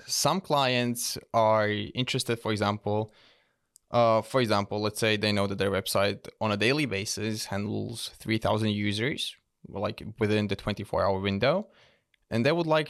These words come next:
to do some improvements to increase this number, mm,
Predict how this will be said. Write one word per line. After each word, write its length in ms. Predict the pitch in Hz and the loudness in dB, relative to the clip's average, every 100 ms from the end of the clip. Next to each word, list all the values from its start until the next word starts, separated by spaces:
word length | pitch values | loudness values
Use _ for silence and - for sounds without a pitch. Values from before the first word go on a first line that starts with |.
| - | -6
to 60 | 135 | -2
do 60 | 139 | 0
some 180 | 143 139 127 | 2 0 0
improvements 540 | - 135 123 110 107 | 0 0 2 0 0
to 100 | - | -2
increase 840 | 107 - 117 113 107 - - - - - | -4 -4 -4 -2 0 0 -2 -6 -12 -4
this 180 | 117 - 110 | -2 0 0
number, 240 | 107 107 107 85 - - _ _ 143 | 2 0 0 -4 -10 -18 _ _ -14
mm, 420 | 110 110 110 107 | -4 -2 -2 -2